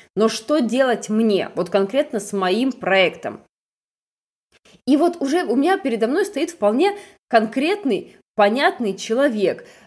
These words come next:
с, и мне понятно, что ей нужно рассказать, что донести для того, чтобы действительно помочь развивать её проект. Мне понятно, какие ей нужны продукты, опять же, с какими ожиданиями, какой ей нужен результат, с какой длительностью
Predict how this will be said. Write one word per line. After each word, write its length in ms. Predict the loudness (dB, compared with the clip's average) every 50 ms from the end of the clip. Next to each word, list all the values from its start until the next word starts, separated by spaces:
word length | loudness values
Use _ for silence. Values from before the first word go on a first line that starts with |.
| _
с, 760 | _ -8 -6 -4 0 2 4 4 6 4 4 2 -2 -4 -10 -18 _ -2
и 100 | 2 2
мне 180 | 4 4 2
понятно, 480 | 2 0 -2 0 0 -2 -2 -2 -6 -8
что 240 | -8 -6 -4 -2 0
ей 200 | 0 2 2 2
нужно 360 | 0 0 -2 -2 -2 -2 -2
рассказать, 680 | -2 -2 -4 -2 -2 -2 -2 0 0 0 0 0 -2 -6 -16 -20 -20 -20 -20 _ _ _ _ _
что 360 | -16 -16 -14 -2 0 2 2
донести 800 | 4 4 4 4 4 2 2 0 -4 -8 -4 2 2 4 4 2 0
для 180 | -2 -2 -2
того, 320 | -2 0 -2 0 0 0 -2
чтобы 460 | -2 -2 -4 -4 0 2 2 2 2
действительно 680 | 0 -2 -6 -6 -4 -4 -2 0 0 0 0 0 -2
помочь 540 | 0 2 2 2 4 2 2 0 0 -2 -4 -4
развивать 760 | 0 2 2 2 0 0 -2 -2 0 2 2 2 2 0 -4
её 240 | -6 0 0 0 0
проект. 460 | 0 0 0 2 2 2 0 -4 -8 -16 -20 -20 -20 -14 _
Мне 180 | 0 0 2 2
понятно, 440 | 2 0 0 0 0 0 0 -2 -2
какие 380 | -2 -4 -2 0 0 2 2
ей 160 | 2 2 0 0
нужны 340 | 0 -2 -2 -2 -2 -2 -2
продукты, 540 | 2 2 4 4 4 2 0 0 0 -2 -2
опять 260 | 0 0 0 0 0
же, 60 | -6
с 60 | -6
какими 380 | -6 -8 -4 -2 -2 -2 0 0
ожиданиями, 760 | -2 -2 -4 -2 0 2 2 2 2 0 -2 -4 -6 -8 -10 -14 -20 -20 -4
какой 340 | _ -2 0 2 2 2 4
ей 140 | 4 2 2
нужен 300 | 2 0 0 0 0 0
результат, 680 | 0 -2 -2 -2 -4 -6 -2 2 2 2 2 2 -2 -10
с 80 | -16 -6
какой 340 | -6 -6 -2 0 0 0 0
длительностью 960 | 0 0 0 0 0 2 2 0 0 2 0 -2 -4 -4 -4 -4 -4 -4